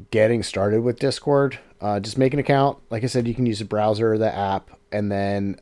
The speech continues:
um, just create a new server.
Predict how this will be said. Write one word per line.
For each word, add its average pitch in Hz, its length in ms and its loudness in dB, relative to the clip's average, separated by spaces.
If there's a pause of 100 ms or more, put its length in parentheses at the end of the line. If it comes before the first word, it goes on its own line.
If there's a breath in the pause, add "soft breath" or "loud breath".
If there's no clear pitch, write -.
um, 95 400 -2
just - 400 -6
create 98 580 -2
a 101 80 -4
new 98 260 -4
server. 127 720 -6